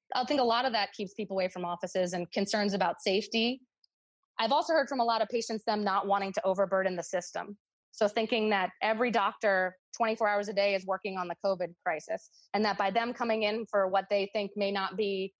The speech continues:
you know, as important of an immunization visit, that they're somehow adding a burden to the system that is already taxed. And so that, I think, is also something that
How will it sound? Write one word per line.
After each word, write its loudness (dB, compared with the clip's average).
you 2
know, 2
as 0
important -2
of 0
an 0
immunization -2
visit, 0
that 0
they're 2
somehow 0
adding 0
a -2
burden 0
to -10
the -2
system -2
that 2
is 0
already 2
taxed. -6
And 0
so 2
that, 2
I 2
think, -4
is -2
also 0
something -6
that -2